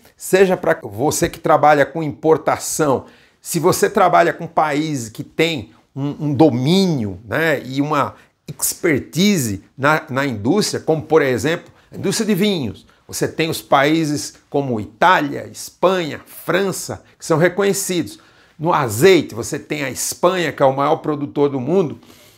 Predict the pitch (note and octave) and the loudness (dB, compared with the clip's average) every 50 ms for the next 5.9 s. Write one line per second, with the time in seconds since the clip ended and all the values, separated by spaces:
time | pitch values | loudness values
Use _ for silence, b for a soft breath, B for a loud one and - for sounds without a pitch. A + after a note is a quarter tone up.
0 | b b - D3+ E3 E3 E3 D3 - D#3+ C#3+ - D#3+ D#3 D3+ - - D#3+ D3 - | b b 2 2 4 4 2 0 -2 -4 -6 -6 -8 -10 -8 -6 -6 -6 -6 -6
1 | D3 A#2+ B2+ G3 A3+ B3 A#3 B3+ B3 A#3+ - B3+ C4 - B3 B3 A#3+ - - - | -6 0 4 6 6 6 6 2 -2 -2 -2 -6 -4 -6 -8 -8 -8 -10 -6 0
2 | - F#3 F#3+ G3+ G#3+ G#3 A#3 A3 A#3+ A3+ G#3+ G#3 F3 C3 A#2 A#2 - - - E3 | 2 4 4 4 2 -2 -2 2 4 6 6 6 4 2 -2 -6 -10 -6 -2 0
3 | F#3+ G3 F#3+ F3 D#3 C3 D3+ C#3+ - - A2+ C3 D3 F3+ F#3 F#3+ - F#3+ E3 D#3 | 2 2 2 0 0 0 -2 -2 -4 -4 -6 -4 -4 -4 -4 -2 0 2 4 4
4 | B2+ A2+ G2+ C#3+ D3+ D#3 D3 D3+ - C3+ C#3 - C#3 - - D3 C#3+ C#3 C3+ - | 2 2 -2 -2 -2 -2 -4 -4 -6 -6 -4 -6 -10 -10 -8 -10 -8 -6 -6 -4
5 | - C#3 B2 A#2 A#2+ - C3 C3+ C#3+ C#3 C3+ D#3 G3+ A#3+ B3+ A#3 - | -2 -2 -2 -2 -2 -2 2 2 2 2 2 2 2 2 0 0 -4